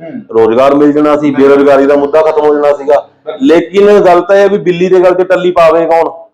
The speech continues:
Speaker 1: ਹਾਂ, ਬੰਨੇ ਕੌਣ?
Speaker 2: ਨਾ ਇਹ ਮਹਾਰਾਣੀ ਸਾਹਿਬ ਨੇ ਸੋਚਿਆ
Speaker 1: ਹੂੰ।
Speaker 2: ਵੀ ਹਾਂ, ਵੀ ਮੈਨੂੰ ਲੋਕਾਂ ਦੇ ਲਈ ਕੁਝ ਕਰਨਾ ਪੈਂਦਾ।
Speaker 1: ਹੂੰ।
Speaker 2: ਸਿਰਫ ਇਹ ਵੋਟਾਂ ਤੋਂ ਦੋ ਚਾਰ ਮਹੀਨੇ ਪਹਿਲਾਂ ਆਉਂਦੇ ਆ,
Speaker 1: ਹੂੰ।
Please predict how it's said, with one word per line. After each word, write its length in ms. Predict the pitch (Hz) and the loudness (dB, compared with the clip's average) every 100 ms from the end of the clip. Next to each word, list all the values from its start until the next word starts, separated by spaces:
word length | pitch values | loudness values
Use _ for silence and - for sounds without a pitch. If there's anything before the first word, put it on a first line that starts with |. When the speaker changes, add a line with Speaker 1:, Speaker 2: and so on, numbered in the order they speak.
| _ _ 135 | _ _ -4
Speaker 1:
ਹਾਂ, 160 | 147 - | -2 0
ਬੰਨੇ 240 | 214 220 | 0 0
ਕੌਣ? 260 | 220 139 143 | 0 0 0
Speaker 2:
ਨਾ 240 | 185 214 | 2 2
ਇਹ 300 | 214 202 202 | 2 4 2
ਮਹਾਰਾਣੀ 460 | 170 147 139 131 127 | 2 0 2 0 0
ਸਾਹਿਬ 240 | 143 143 | 0 2
ਨੇ 120 | 151 | 0
ਸੋਚਿਆ 380 | 143 135 139 127 | 0 -2 0 0
Speaker 1:
ਹੂੰ। 160 | 127 131 _ _ _ _ _ _ _ _ | -2 -8 _ _ _ _ _ _ _ _
Speaker 2:
ਵੀ 180 | 127 156 | -2 0
ਹਾਂ, 520 | 151 151 156 151 - | 2 2 2 -2 -4
ਵੀ 120 | 139 151 | -4 0
ਮੈਨੂੰ 440 | 147 151 160 156 - - 117 | 0 2 0 -2 -6 -14 -2
ਲੋਕਾਂ 440 | 135 156 156 165 | 0 2 2 0
ਦੇ 100 | 165 | 2
ਲਈ 140 | 160 | 2
ਕੁਝ 200 | 160 156 | 0 -2
ਕਰਨਾ 320 | - 143 143 139 | 0 0 2 0
ਪੈਂਦਾ। 300 | 135 135 135 | 0 0 0
Speaker 1:
ਹੂੰ। 220 | - - - | -4 -16 -6
Speaker 2:
ਸਿਰਫ 240 | 185 202 208 | 0 2 2
ਇਹ 80 | |
ਵੋਟਾਂ 380 | 180 165 165 185 | 2 2 0 0
ਤੋਂ 120 | 185 | 2
ਦੋ 180 | 180 160 | 2 2
ਚਾਰ 220 | 156 165 | 2 0
ਮਹੀਨੇ 240 | 170 180 151 | 2 0 0
ਪਹਿਲਾਂ 300 | 151 151 151 | 0 0 0
ਆਉਂਦੇ 480 | 113 113 117 143 143 | -2 -4 0 2 2
ਆ, 80 | |
Speaker 1:
ਹੂੰ। 280 | 127 120 123 | 0 -4 -18